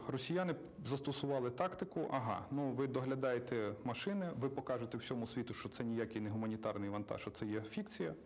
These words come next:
І, м, не завершивши навіть переговори з Червоним Хрестом, російський М З С швиденько випустив заяву, що вони самі прийняли рішення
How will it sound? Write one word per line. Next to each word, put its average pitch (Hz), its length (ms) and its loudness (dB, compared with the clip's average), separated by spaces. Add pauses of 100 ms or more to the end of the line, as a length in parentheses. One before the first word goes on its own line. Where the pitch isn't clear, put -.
(640)
І, 208 320 0
м, 117 500 0
не 151 200 4
завершивши 151 600 2
навіть 123 260 0
переговори 120 460 2
з - 40 -8
Червоним 117 440 0
Хрестом, 196 500 0 (460)
російський 135 560 2
М 123 140 2
З 131 60 0
С 175 360 2
швиденько 135 520 2
випустив 120 440 0
заяву, 151 460 2 (440)
що - 200 0
вони 127 340 4 (140)
самі 123 380 4
прийняли 107 440 2
рішення 139 460 0